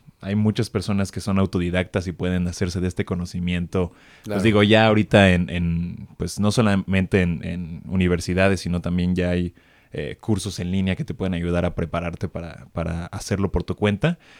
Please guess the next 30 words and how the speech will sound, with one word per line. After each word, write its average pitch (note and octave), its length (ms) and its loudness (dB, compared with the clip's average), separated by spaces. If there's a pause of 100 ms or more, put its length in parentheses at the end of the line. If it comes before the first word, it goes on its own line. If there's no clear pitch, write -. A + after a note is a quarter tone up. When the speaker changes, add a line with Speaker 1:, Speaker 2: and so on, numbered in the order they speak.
(300)
Speaker 1:
Sin G#2+ 300 0
embargo, B2 640 4 (960)
sí - 140 0
Speaker 2:
O, - 20 6
o - 20 2
se - 0 -
Speaker 1:
considero C3 420 6
Speaker 2:
lo - 20 6
Speaker 1:
imp- C3+ 60 6
Speaker 2:
preguntas G2+ 420 0
a F#2 80 -8
chat F#2+ 260 -2
G G2 80 -4
P F2+ 120 -10
T. - 200 -12 (180)
Speaker 1:
<laughs> - 220 4
O G2 80 0
le F#2 80 0
preguntas F#2+ 360 2
a F2 80 0
chat F#2+ 200 -2
G G2 140 0
P G#2+ 80 -2
T. A#2 200 -2 (280)
Pero A2+ 180 8
sin C3 160 4
embargo, D#3 340 6
siento E3 380 2
que, G#2 300 2 (160)
eh, F2 600 0